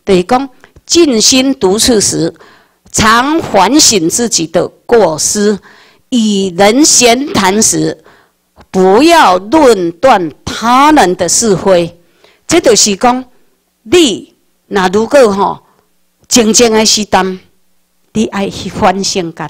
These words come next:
己。每一个时段，你工作以后，你一定要独处静心的来反省你所做的所为的，安尼爱改进无？吼，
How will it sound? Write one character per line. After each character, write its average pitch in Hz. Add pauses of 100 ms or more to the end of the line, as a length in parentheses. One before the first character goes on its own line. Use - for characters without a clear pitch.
己。 151 (680)
每 233
一 370
个 - (440)
时 -
段， 277
你 190
工 302
作 294
以 180
后， 226
你 180
一 226
定 208
要 196 (140)
独 180
处 262
静 220
心 208
的 175
来 175
反 185
省 143 (380)
你 214
所 226
做 160
的 135
所 190
为 147
的， 139 (360)
安 180
尼 170 (280)
爱 196
改 185
进 156
无？ - (300)
吼， 165